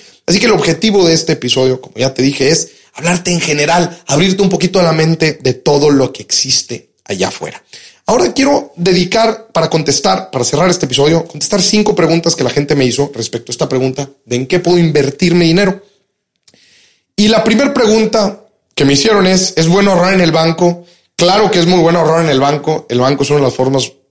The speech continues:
formales para in-, para ahorrar nuestro dinero. Pero acuérdate que tu dinero ahorrado pierde valor. Es importante tener un fondo de emergencia, pero el dinero ahorrado pierde valor.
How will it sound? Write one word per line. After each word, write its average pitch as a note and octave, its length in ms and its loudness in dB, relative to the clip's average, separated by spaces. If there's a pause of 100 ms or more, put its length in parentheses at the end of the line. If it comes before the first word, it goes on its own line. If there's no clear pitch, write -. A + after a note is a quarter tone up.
(100)
formales C#3 640 2
para A2 180 -8
in-, G#2+ 300 -12
para A2+ 220 0
ahorrar A#2 420 0
nuestro C3+ 260 -2
dinero. D3 280 2 (200)
Pero E3 140 0
acuérdate G3+ 300 0
que G3 100 0
tu G3 120 2
dinero E3 200 2
ahorrado F#3 460 0
pierde E3+ 280 2
valor. D3 520 0 (320)
Es C3 80 0
importante F#3 500 0
tener E3+ 260 0
un F3+ 120 2
fondo D#3+ 240 2
de F3 60 2
emergencia, D#3 580 0
pero C3+ 120 2
el C3 60 4
dinero D3+ 300 2
ahorrado F3 480 2
pierde D#3+ 340 2
valor. C3 380 2